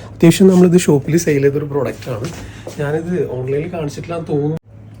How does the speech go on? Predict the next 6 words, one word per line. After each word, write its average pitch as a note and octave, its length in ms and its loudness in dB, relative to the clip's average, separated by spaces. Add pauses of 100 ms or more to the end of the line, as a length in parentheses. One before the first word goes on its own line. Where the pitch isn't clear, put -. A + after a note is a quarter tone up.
(760)
പ്യുർ G#3 260 0
ക്വാളിറ്റി G3+ 360 -2
ചിനോൺ D#3+ 300 -2
സിൽക്കാണ് D#3 420 -8
മെറ്റീരിയൽ C3+ 440 -4
വരുന്നത്. A#2+ 280 -6